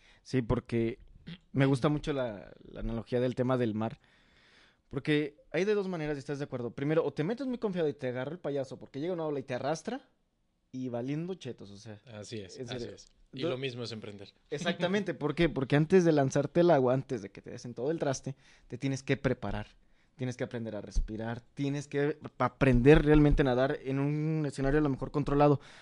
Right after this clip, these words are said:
Speaker 1: A veces no se puede, pero sí tienes que tener noción de qué es lo que vas a hacer. No nada más te
Speaker 2: Claro.
Speaker 1: puedes aventar, dices, "Ay, un chapuzón" y ya, porque puede ser el último que, que te toque disfrutar.
Speaker 2: Exacto.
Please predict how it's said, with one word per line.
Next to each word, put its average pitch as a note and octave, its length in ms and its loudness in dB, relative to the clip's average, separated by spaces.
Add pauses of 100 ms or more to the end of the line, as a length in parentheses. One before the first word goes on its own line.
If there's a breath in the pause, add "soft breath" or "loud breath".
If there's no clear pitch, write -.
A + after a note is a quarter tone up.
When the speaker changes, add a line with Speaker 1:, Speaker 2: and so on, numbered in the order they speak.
(140 loud breath)
Speaker 1:
A C3 100 4
veces D#3+ 280 4
no D#3 140 6
se C#3+ 140 -4
puede, D#3 380 -2 (760)
pero C3 200 4
sí - 100 -6
tienes C#3+ 240 0
que C#3 80 -4
tener C3+ 280 0
noción B2+ 360 -2
de B2 140 -2
qué C3+ 100 -4
es B2 60 0
lo B2 100 -2
que A#2 80 -10
vas G2+ 160 -10
a G2+ 40 -14
hacer. A2 240 -12 (280 soft breath)
No B2 80 -4
nada C3+ 120 2
más C3 120 0
te G#2+ 80 -8
Speaker 2:
Claro. A2 80 -16
Speaker 1:
puedes C3+ 180 -2
aventar, B2 460 -2
dices, A#2+ 340 -12
"Ay, C#3+ 160 -4
un C#3 120 -6
chapuzón" B2 440 -8
y A#2 40 -10
ya, A#2 180 -10 (260 soft breath)
porque A#2+ 220 -6
puede C3 200 4
ser B2 140 0
el B2+ 80 4
último C#3 360 0
que, G2+ 380 -2 (420)
que B2 80 -2
te B2 80 2
toque C#3+ 240 2
disfrutar. C#3 500 2 (180)
Speaker 2:
Exacto. A2 540 -14